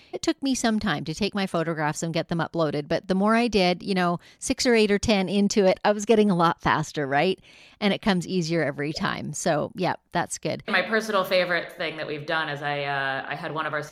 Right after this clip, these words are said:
Speaker 2: sellers make a Whatnot logo quilt, um, and she did it with, uh, applique and paper piecing, and it's beautiful. Um,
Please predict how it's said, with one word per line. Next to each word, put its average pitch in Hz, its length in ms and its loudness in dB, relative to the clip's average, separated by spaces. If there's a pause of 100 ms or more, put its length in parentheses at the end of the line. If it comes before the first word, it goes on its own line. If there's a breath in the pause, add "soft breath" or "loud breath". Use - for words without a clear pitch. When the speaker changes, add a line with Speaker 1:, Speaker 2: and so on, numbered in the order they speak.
(140)
Speaker 2:
sellers 143 300 -6
make 135 200 -12
a 127 100 -10
Whatnot 147 420 -8
logo 147 300 -8
quilt, - 500 -10 (120)
um, 139 160 -12
and 135 120 -16
she - 120 -20
did 143 100 -10
it 143 100 -10
with, 131 240 -10
uh, 135 140 -8
applique 143 420 -8
and 135 760 -8 (360)
paper 147 240 -8
piecing, 135 560 -6
and 123 280 -12
it's - 320 -16 (200)
beautiful. 165 880 -2 (600 soft breath)
Um, 131 480 -10